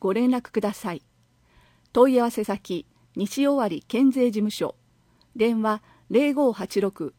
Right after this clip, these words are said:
四五三一七零。ウェブアドレス、エイチティーティーピーエスコロンスラッシュスラッシュダブリューダブリューダブリュードットピーアールイーエフ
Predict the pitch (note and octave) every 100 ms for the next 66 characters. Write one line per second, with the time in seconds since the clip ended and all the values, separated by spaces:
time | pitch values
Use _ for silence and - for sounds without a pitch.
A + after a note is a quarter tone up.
0 | _ F3+ A#3 B3+ A#3+ G3+ - _ - B3+
1 | C#4+ - F#3 E3+ F3 E3 - _ _ _
2 | _ _ _ _ - G3+ G#3 C4 C4 G3+
3 | F3+ - D3+ - _ _ _ _ _ B3+
4 | C#4+ - - C4 B3 B3 A3+ A3+ A3 A3
5 | - G#3 E3 C3+ _ _ - G#3+ B3 -
6 | - E3+ - - G#3+ A3 - D#3 - F3+
7 | F#3+ A#3 B3+ A#3 A3+ G#3+ G#3+ G3+ F#3+ D#3+
8 | D3 - F#3 - - G3 - _ _ _
9 | _ _ _ _ C4 C4 - A3+ A3+ A3
10 | - G#3+ G3 G#3 C#3+